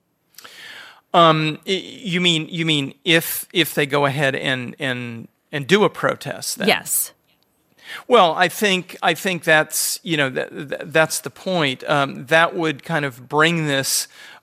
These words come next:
Speaker 1: uh, to a head. And, and it would, a-, as I was mentioning, you know, the critics of what Harry Kane and the other captains did by backing down, it would force fifa.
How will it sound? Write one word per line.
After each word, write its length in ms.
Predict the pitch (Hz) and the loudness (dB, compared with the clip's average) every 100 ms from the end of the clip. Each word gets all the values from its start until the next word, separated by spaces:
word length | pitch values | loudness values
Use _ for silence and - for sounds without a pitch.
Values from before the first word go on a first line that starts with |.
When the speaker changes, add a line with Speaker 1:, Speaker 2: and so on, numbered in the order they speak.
| - | -2
Speaker 1:
uh, 420 | 143 135 131 139 143 | 2 4 4 0 -4
to 200 | - 160 | -2 0
a 60 | |
head. 560 | 165 180 226 208 123 - | 2 2 4 4 0 -8
And, 400 | - 156 151 147 147 | -4 -2 0 -2 -6
and 520 | 175 151 147 143 139 | -4 -4 -4 -6 -6
it 220 | 165 160 | -4 -2
would, 260 | 170 151 147 | -2 -4 -6
a-, 260 | - - | -4 -4
as 220 | - 156 | -4 -4
I 80 | 156 | -2
was 240 | 147 143 143 | -2 -4 -4
mentioning, 480 | 151 160 160 143 | -4 -4 -4 -4
you 80 | 143 | -2
know, 80 | 139 | -2
the 140 | 123 | -4
critics 600 | - - 196 185 - - | -10 -2 -2 -2 -4 -6
of 200 | 147 123 | -6 -6
what 160 | 127 131 | -4 -2
Harry 280 | 131 135 131 | 0 0 0
Kane 360 | - 139 131 | -2 -4 -4
and 100 | 127 | -6
the 100 | 127 | -2
other 300 | 131 135 131 | 0 0 -2
captains 540 | 123 135 127 - 127 - | -2 -2 -2 -4 -12 -8
did 180 | 139 117 | -8 -4
by 140 | 127 | -4
backing 480 | 117 131 131 131 123 | 0 0 0 -8 -4
down, 460 | 135 156 147 123 117 - - - - - | 0 2 2 -2 -8 -16 -18 -18 -12 -4
it 160 | 160 | -2
would 180 | 170 143 | 0 -4
force 400 | - 160 160 - | -4 0 2 2
fifa. 600 | - 160 143 - 131 123 | -2 -2 -2 0 0 0